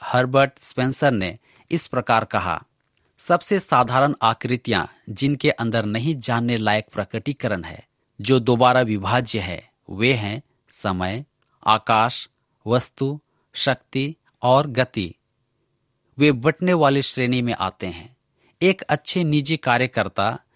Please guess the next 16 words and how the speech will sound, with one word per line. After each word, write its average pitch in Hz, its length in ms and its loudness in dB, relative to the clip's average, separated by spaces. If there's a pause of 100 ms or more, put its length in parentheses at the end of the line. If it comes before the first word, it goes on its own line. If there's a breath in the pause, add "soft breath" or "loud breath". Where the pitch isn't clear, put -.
(200)
जॉर्ज 123 540 2
डुई 123 520 2 (600)
ब्लोमग्रेन 123 760 2 (100)
एक 131 260 -4
सेनाध्यक्ष 127 640 -2
से 127 180 -4
बात 107 300 0
कर 107 160 -2
रहे 90 200 -8 (140)
थे, - 180 -12 (280)
जिन्होंने 156 380 2
कानून 156 460 2
में 101 200 2 (240)
स्नातक 123 480 -2 (100)
किया 104 180 0
था। - 280 -12